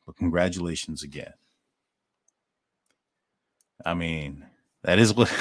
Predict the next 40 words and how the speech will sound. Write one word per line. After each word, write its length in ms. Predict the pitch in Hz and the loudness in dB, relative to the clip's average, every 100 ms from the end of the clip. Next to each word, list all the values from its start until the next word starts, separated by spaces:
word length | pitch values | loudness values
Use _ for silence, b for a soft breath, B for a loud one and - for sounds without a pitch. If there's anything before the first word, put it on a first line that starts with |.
| - | -4
<laughs> 0 | 95 - _ B B B B 90 | -4 -6 _ B B B B 4
uh, 180 | 101 | 4
that 400 | 98 92 113 123 | 4 0 4 8
was 120 | 160 135 | 8 8
a 60 | |
pretty, 240 | 117 127 110 | 6 4 4
in 120 | 82 _ _ | 0 _ _
my 300 | 120 113 113 | 4 6 6
opinion, 300 | 104 95 92 | 4 2 2
a 40 | 92 | 2
little 140 | 90 | -2
bit 140 | 85 90 | -2 -4
of 100 | 80 | -6
a 60 | |
burn. 440 | 76 85 76 73 - - | -4 -4 -4 -6 -10 -8
Uh, 600 | 80 82 82 78 78 - - _ | -4 -2 -2 -2 -4 -6 -12 _
calling 300 | - 107 107 | 0 2 4
him 160 | 98 90 | 2 0
TikTok 560 | - 98 - 92 82 - | -2 -6 -2 -4 -4 -6
boy, 360 | 90 87 82 - b b b b b | -6 -4 -8 -12 b b b b b
you 80 | 101 | 0
know, 160 | 98 | 0
th-, 1200 | 92 - _ _ _ _ _ _ _ _ - - B B B B | -2 -12 _ _ _ _ _ _ _ _ -14 -10 B B B B
<sighs> 240 | B - | B 2
that 120 | 120 | 4
was 120 | 127 | 6
one 240 | 107 120 104 | 6 4 4
thing 200 | 107 98 | 2 2
that, 280 | 92 82 90 | 0 -4 -8
that 180 | 82 | -6
really 360 | 90 101 92 - | -6 -4 -6 -6
irked 280 | 110 101 - | -4 -4 0
me 220 | 101 95 | 0 2
as 120 | 87 80 | -2 -6
a 40 | |
Pittsburgh 380 | 98 - 90 85 | -10 -10 -10 -10
Steelers 300 | - 92 - | -10 -10 -10
fan, 300 | 87 85 85 | -8 -8 -6
watching 480 | 87 85 87 82 82 | -6 -6 -8 -8 -8
Juju 420 | 87 82 82 | -8 -8 -10